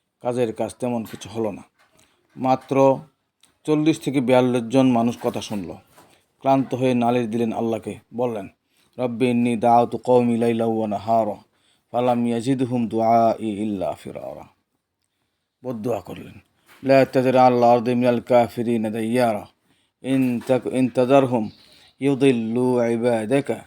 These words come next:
ওয়া লা ইয়ালিদু ইল্লা ফাজিরান কাফারা।" নবীজি তায়েফে বলেছিলেন, "হে দয়াময়, ওদের মারবেন না, ওরা খারাপ হলেও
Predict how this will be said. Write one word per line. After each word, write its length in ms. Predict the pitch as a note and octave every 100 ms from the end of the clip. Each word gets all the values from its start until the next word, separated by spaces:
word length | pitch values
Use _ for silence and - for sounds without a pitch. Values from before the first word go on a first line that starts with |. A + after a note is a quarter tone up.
| _ _ _ A2+
ওয়া 100 | B2+
লা 220 | B2 A2+
ইয়ালিদু 640 | A#2 A#2+ A2+ A#2+ A#2+ A2+
ইল্লা 380 | A#2+ A#2 A2+ G#2+
ফাজিরান 560 | - A2+ G#2 A2 G#2 G2+
কাফারা।" 600 | G#2 - - - D2+ - _ _ _ _ _ _ _ _ -
নবীজি 440 | C3+ C#3 D3+ F3+ F3+
তায়েফে 400 | D3+ C3+ C3 D3+
বলেছিলেন, 720 | D#3+ D#3 - B2 C3 F3+ F#3+ _ _ _ _ C#3
"হে 120 | C#3+
দয়াময়, 480 | B2+ A2 G#2 F#2+ - _ _ _ _ _ -
ওদের 240 | B2 C#3
মারবেন 420 | C#3 A#2 G2+ A#2
না, 200 | A2 F#2+ - _ _ _ _ _ _ -
ওরা 200 | B2 C3
খারাপ 380 | - C#3 C3+ A#2+
হলেও 320 | C#3+ C#3+ G#2+